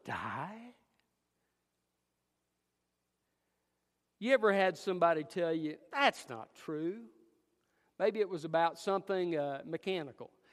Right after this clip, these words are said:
I used to laugh whenever I would ask for help when I, when I was a mechanic.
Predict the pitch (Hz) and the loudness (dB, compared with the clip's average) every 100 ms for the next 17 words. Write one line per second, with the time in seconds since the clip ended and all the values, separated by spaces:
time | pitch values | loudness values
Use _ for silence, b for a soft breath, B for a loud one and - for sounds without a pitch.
0 | b b 170 208 190 160 143 175 185 156 | b b 0 0 -2 -4 0 2 4 2
1 | 156 156 170 165 160 147 156 165 - 131 | -4 -6 0 2 0 0 -2 -4 -6 -6
2 | 170 175 147 143 135 147 147 147 135 135 | -4 -4 -6 -10 -10 -10 -6 -6 -6 -12
3 | 131 175 160 | -8 -6 -6